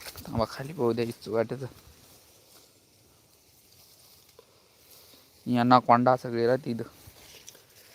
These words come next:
त्या बेंडकीनं उडी मारली असतं ती. तर आपल्याला असं सरळ जायचं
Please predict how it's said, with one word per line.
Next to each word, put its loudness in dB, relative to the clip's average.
त्या 0
बेंडकीनं 0
उडी 0
मारली -6
असतं -20
ती. -20
तर 6
आपल्याला 4
असं 4
सरळ 4
जायचं 6